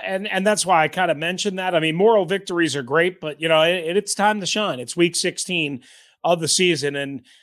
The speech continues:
I don't wanna say this is a must, must win game, but it sure would make the next two games and your playoff chances much better. Unfortunately, I don't think it's gonna happen. I think you could already,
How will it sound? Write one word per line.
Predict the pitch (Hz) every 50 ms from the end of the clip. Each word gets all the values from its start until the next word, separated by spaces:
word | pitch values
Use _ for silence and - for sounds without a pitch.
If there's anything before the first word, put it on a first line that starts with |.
| _ _ -
I | -
don't | 220 240
wanna | 214 196
say | - - 202 185
this | 175 170 139
is | 160 156
a | 151
must, | 139 147 151 165 175 175 - -
must | 180 175 185 180 - -
win | 202 196 208 202 202 196
game, | 185 196 202 208 208 185
but | 165 160 147 139 139 - _ _ _ _ _ _ _ _
it | - 170 170 -
sure | - - - 226 233 233 233
would | 220 214 214 175
make | 165 175 180 185 180 -
the | - 170
next | 160 165 165 170 165 - - -
two | - 220 220
games | 196 165 165 151 143 143 143 156 147 - -
and | 151 160 160
your | 156 156 156 147
playoff | 127 - - 175 160 151 143 131
chances | - - 151 139 135 123 - - 135 123 120
much | 147 147 135 - -
better. | - 151 151 156 151 147 - 180
Unfortunately, | 175 160 156 143 - 196 220 214 214 214 214 190 185 185
I | 175 170
don't | 165 175 180 170
think | - 190 170 147
it's | 156 -
gonna | - 175 156 143
happen. | 131 160 180 180 180 196 170
I | 147 135
think | 131 - 143 120 -
you | 123
could | - 139 143
already, | 143 151 147 147 135 135 131